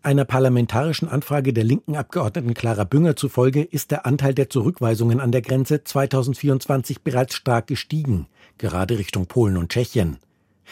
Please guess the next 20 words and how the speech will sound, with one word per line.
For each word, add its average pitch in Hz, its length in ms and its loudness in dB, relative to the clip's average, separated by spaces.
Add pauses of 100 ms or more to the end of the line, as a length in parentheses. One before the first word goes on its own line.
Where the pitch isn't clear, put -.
(380)
Demnach 156 320 2
registrierte 139 520 0
die 117 80 2
Bundespolizei 131 760 2
im 147 180 -2
ersten 131 360 -2
Halbjahr 120 340 0
etwa 113 240 -4
zweiundvierzigtausend 135 1040 0
unerlaubte 123 500 0
Einreisen. 104 640 0 (500)
Etwas 123 360 -2
mehr 120 180 4
als 135 160 -4
die 107 120 -4
Hälfte 135 340 2
der 104 80 4
Menschen 117 480 0
wurde 127 180 4
zurückgewiesen. 117 800 0